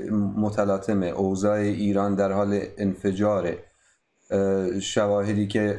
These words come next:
اه، خیلی‌ها دارن روش صحبت می‌کنن که، اه، جمهوری اسلامی در، اه، بحران عمیق سیاسی، اقتصادی و، اه، فرهنگی، اه، دچار شده.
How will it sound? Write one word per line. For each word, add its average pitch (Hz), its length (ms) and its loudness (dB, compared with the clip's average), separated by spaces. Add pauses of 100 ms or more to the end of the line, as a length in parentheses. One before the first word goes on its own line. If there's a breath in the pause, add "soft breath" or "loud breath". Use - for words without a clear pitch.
(140)
اه، 101 200 2 (760)
خیلی‌ها 107 460 2
دارن 104 400 0
روش 104 120 -2
صحبت 101 340 0
می‌کنن 101 360 0
که، 101 260 0 (140)
اه، 98 360 0
جمهوری 101 460 2
اسلامی 98 600 0
در، 98 220 2
اه، 101 80 -4 (840)
بحران 101 420 2
عمیق 101 680 0 (580 loud breath)
سیاسی، 107 680 2
اقتصادی 98 560 0
و، 104 80 2
اه، 101 520 2
فرهنگی، 98 800 0 (160)
اه، 98 160 2
دچار 90 380 0
شده. - 320 -4